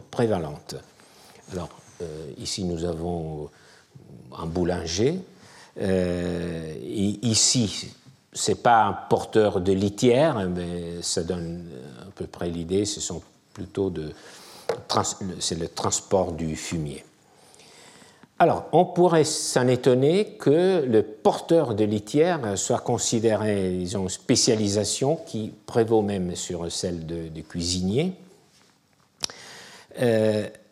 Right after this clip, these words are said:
mais cette sociologie de, du travail défendue par les juristes est confirmée par Sénèque le rhéteur, qui nous raconte une petite histoire de l'entourage d'Auguste concernant Timagène,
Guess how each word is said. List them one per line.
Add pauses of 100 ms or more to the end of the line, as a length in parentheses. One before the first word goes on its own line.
(420)
mais
cette
sociologie
de, (220)
du
travail
défendue
par
les
juristes
est
confirmée
par
Sénèque
le
rhéteur, (600)
qui
nous
raconte
une
petite
histoire
de
l'entourage
d'Auguste (280)
concernant
Timagène,